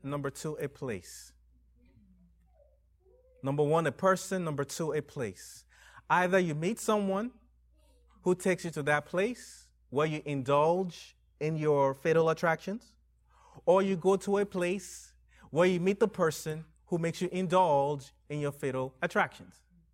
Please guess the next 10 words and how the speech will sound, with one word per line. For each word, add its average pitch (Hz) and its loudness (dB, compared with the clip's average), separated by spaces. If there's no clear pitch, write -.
So 123 -8
Samson, 185 0
in 175 -4
this 165 -6
case, 160 -2
he 160 -4
went 147 -2
to 123 -8
Timnah, 143 0
where 180 4